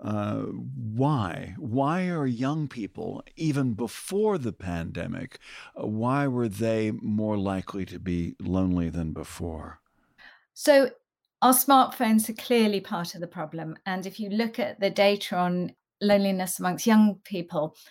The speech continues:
Speaker 2: what we see is that it really starts rising very significantly and continuously, um, as smartphone usage increases amongst this demographic.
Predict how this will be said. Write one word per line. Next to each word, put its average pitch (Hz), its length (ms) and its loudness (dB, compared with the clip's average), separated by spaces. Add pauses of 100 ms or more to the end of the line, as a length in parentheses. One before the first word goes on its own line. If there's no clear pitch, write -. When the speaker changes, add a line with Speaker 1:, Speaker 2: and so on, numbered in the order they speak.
(100)
Speaker 2:
what 202 160 4
we 190 100 0
see 190 260 0
is 165 200 0
that 175 200 0
it 180 180 0
really 190 280 2
starts - 500 2
rising 180 600 2
very 185 400 6
significantly 175 1040 -6
and 180 120 -4
continuously, 180 760 -6 (460)
um, 170 360 2
as 180 380 4
smartphone 175 560 0
usage 175 600 -4 (380)
increases 180 600 -4
amongst 175 340 -2
this 170 220 -4
demographic. 170 720 -2